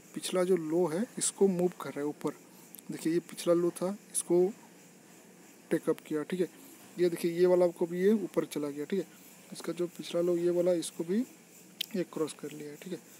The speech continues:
इसका वन year का chart देखते हैं, देखिए Continuously sir ऊपर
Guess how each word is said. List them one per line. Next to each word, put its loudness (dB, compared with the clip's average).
इसका -2
वन 2
year 4
का -2
chart -4
देखते -10
हैं, -6
देखिए -8
Continuously -2
sir -4
ऊपर -4